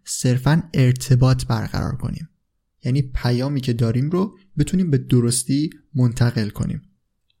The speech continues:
اما توی مهارت میان فردی یا اینترپرسونال یکم باید حرفه‌ای تر عمل کنیم.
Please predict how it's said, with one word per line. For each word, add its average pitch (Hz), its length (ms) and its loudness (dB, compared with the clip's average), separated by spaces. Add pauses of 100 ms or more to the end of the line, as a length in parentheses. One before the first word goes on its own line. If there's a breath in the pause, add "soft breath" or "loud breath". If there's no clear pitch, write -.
(140)
اما 190 220 0
توی 240 220 -4
مهارت 139 560 0
میان 135 320 2
فردی 110 400 -2
یا 131 120 -2
اینترپرسونال 123 1000 -2 (320 loud breath)
یکم 190 420 0
باید 147 400 -2 (100)
حرفه‌ای 120 500 2
تر 117 220 0
عمل 76 300 -2
کنیم. - 360 -8